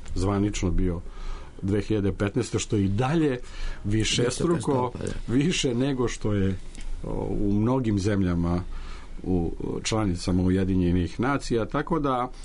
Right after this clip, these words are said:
Speaker 1: taj proces transformacije kineske ekonomije sigurno će imati uticaja na globalnu ekonomiju.
Speaker 2: A kad kažete taj proces transformacije, znači, e,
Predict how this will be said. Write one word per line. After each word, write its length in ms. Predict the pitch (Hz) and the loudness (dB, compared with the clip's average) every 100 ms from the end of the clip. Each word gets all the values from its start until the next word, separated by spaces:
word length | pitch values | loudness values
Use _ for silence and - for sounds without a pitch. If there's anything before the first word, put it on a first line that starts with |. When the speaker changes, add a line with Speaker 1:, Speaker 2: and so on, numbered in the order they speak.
| - - - - | -12 -10 -8 -2
Speaker 1:
taj 160 | 120 | -2
proces 680 | - - 135 165 185 156 131 | -2 0 2 2 0 -2 0
transformacije 1040 | 127 123 - 113 107 110 135 - 160 110 | -2 -2 0 0 2 2 -2 0 0 0
kineske 880 | - 131 135 147 - - 113 101 98 | 0 2 4 2 0 -2 0 2 2
ekonomije 1040 | 95 92 104 101 113 143 160 139 127 117 107 | 0 0 0 2 2 4 4 4 4 2 0
sigurno 640 | - - - 131 123 113 101 | -4 -2 2 2 4 2 2
će 180 | - | 2
imati 360 | 101 101 95 92 | 2 2 2 2
uticaja 800 | 101 131 110 - 104 98 92 90 - - - - - | 2 2 -2 0 0 2 2 -2 -4 -6 -6 -8 -2
na 340 | 98 101 98 - - | 0 2 0 -2 -4
globalnu 560 | 101 95 82 82 78 78 | 0 0 2 0 0 0
ekonomiju. 560 | 76 - 71 - - - - - - - - - | -2 -2 -4 -4 -6 -6 -8 -8 -8 -8 -8 -8
Speaker 2:
A 40 | - | -6
kad 160 | - - | -6 -2
kažete 380 | 170 170 - | 0 0 -2
taj 200 | 135 180 | 0 0
proces 380 | - - 131 156 | 0 0 0 0
transformacije, 920 | - 131 - - - 117 107 - 120 | 2 2 2 2 0 0 -2 -2 -2
znači, 500 | - - - - 143 - - - - - - | 0 -2 -2 -2 -2 -2 -8 -10 -12 -12 -8
e, 260 | 117 113 | -4 -2